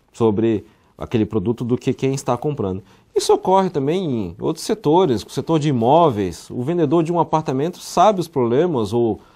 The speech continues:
as questões que, pelas quais, os problemas pelas quais passaram aquele apartamento ou que tem no apartamento, desde problemas estruturais, como encanamento, eletricidade, até o problema do vizinho que incomoda.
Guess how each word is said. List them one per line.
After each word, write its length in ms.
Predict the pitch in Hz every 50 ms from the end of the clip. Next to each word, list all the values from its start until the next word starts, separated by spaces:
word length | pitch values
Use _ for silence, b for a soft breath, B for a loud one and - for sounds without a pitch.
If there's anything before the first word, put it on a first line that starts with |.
| b b b
as 140 | 98 - -
questões 380 | - 110 - - 139 151 160
que, 120 | 160 - 127
pelas 420 | _ _ _ - 127 123 117 -
quais, 260 | - - 127 135 -
os 260 | - - 107 104 98
problemas 420 | - - 123 110 127 160 165 160 -
pelas 240 | - 147 127 117 -
quais 200 | - 135 131 135
passaram 560 | - 143 107 - - - 131 160 175 - 131
aquele 240 | 107 - - - -
apartamento 800 | 196 - 110 110 - - 92 92 107 135 156 160 - 110 92 b b b b b b b
ou 120 | b 104
que 140 | 101 - 107
tem 180 | - 135 135 147
no 60 | 143
apartamento, 580 | 110 104 - 110 107 - 107 95 120 147 143 -
desde 280 | 113 156 175 170 165
problemas 320 | - 135 123 127 131 123 117
estruturais, 800 | 113 - - 127 - - 110 90 92 123 143 160 151 127 110 104
como 220 | - - 120 113
encanamento, 800 | 110 104 95 113 110 101 87 87 95 123 147 156 151 139 107 110
eletricidade, 680 | 104 101 92 104 107 - - 101 107 113 139 156 147 - b b b b b b b
até 180 | 349 320 - -
o 40 | -
problema 260 | - 220 220 220 208
do 100 | 190 208
vizinho 480 | 180 190 165 123 117 143 160 160 151
que 100 | 147 -
incomoda. 600 | 147 139 - 139 120 110 104 95 80 73 76 73